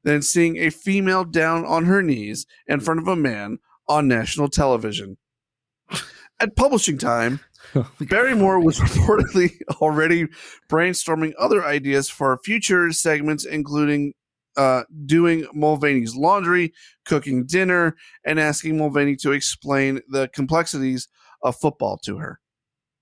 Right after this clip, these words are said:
Speaker 2: I was gonna say, is the, is the next, uh, segment on the Drew Barrymore show, um, get in the kitchen?
Speaker 1: Uh,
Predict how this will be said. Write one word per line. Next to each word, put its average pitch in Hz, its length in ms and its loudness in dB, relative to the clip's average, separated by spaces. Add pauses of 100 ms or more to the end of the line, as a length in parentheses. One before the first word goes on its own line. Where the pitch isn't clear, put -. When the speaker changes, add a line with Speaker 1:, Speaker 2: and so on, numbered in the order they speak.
(360)
Speaker 2:
I - 40 2
was 165 100 0
gonna 170 160 4
say, 139 220 0
is 113 120 -2
the, 123 160 -4
is 120 160 -6
the 117 120 -4
next, - 400 -6
uh, 123 180 2
segment 123 420 -4
on 117 80 -2
the 104 60 -2
Drew 117 200 -6
Barrymore 107 540 -2
show, 120 560 -2
um, 92 560 -4 (1160)
get 127 160 0
in 123 60 -4
the 113 80 -2
kitchen? 131 440 -6 (3250)
Speaker 1:
Uh, 95 500 -4